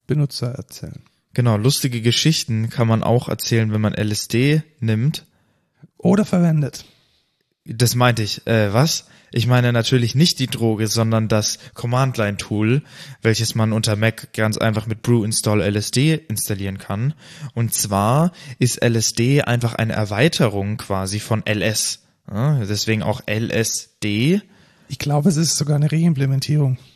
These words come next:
Speaker 2: Genau. Und alle, alle Flags, die ihr von L S kennt, die gibt's auch noch in L S D. Das heißt, was macht L S D?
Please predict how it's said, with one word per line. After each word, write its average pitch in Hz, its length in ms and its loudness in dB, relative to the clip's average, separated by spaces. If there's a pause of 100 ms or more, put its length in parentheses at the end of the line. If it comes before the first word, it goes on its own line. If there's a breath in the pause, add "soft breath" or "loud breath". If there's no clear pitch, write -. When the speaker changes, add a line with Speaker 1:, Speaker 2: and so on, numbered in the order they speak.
(140)
Speaker 2:
Genau. 117 340 2 (340)
Und 127 160 2
alle, - 480 0
alle 139 220 2
Flags, 139 480 0
die 139 100 -2
ihr 135 120 4
von 120 320 -2
L 120 180 4
S 131 260 2
kennt, 143 480 0 (600 soft breath)
die 120 200 -4
gibt's 143 220 2
auch 131 100 4
noch 123 160 2
in 117 80 0
L 107 120 2
S 110 140 0
D. 95 240 -2 (320)
Das - 180 -6
heißt, 117 460 0 (460 soft breath)
was 110 240 0
macht 123 340 0
L 113 140 0
S 139 140 2
D? 170 320 0